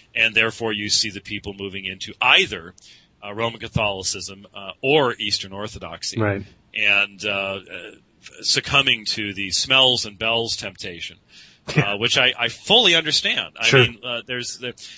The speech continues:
Speaker 1: I, I not only understand it on an epi-, on an epistemological level,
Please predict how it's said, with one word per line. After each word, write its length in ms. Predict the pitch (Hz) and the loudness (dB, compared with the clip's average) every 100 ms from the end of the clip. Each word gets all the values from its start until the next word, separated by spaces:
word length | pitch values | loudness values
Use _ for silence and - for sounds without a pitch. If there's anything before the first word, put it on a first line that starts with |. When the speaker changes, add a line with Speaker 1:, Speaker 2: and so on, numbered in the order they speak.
| - | -6
Speaker 1:
I, 200 | 120 127 | 0 0
I 100 | 123 131 | 2 4
not 160 | 165 | 4
only 140 | 180 151 | 4 0
understand 400 | 139 - 143 131 | 0 2 2 2
it 60 | 117 | -4
on 100 | 120 | -10
an 80 | |
epi-, 180 | 113 - - | -10 -14 -12
on 140 | 117 | -12
an 60 | 110 | -12
epistemological 840 | - 139 - 113 110 139 147 131 | -6 -6 -6 -2 4 4 2 -6
level, 340 | 101 87 82 | -8 -10 -10